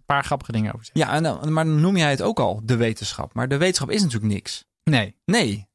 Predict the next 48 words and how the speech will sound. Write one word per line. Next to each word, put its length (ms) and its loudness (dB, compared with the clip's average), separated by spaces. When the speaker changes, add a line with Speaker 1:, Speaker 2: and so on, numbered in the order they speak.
Speaker 2:
De, 120 0
de 100 0
wetenschap 280 0
is 80 2
niet 140 4
een 120 0
instituut 440 0
wat 140 0
alles 260 0
bepaalt 400 0
en 80 2
wat 100 0
het 100 -6
allemaal 180 2
met 100 2
elkaar 180 0
eens 200 2
is 80 -4
of 80 -4
zo. 320 -6
Speaker 1:
Nee. 180 2
Speaker 2:
De 60 0
wetenschap 360 -2
is 120 0
een, 220 0
de 120 -2
we-, 180 -2
wetenschap 400 2
is 100 0
een 100 4
methode 640 2
die 340 0
diverse 380 0
mensen 200 2
op 60 -4
de 60 -2
wereld 180 0
gebruiken 640 0
om 340 0
proeven 300 2
te 120 0
doen 260 2
en 180 0
om 340 0
de 80 0
wereld 260 2
te 80 -2
duiden. 440 -4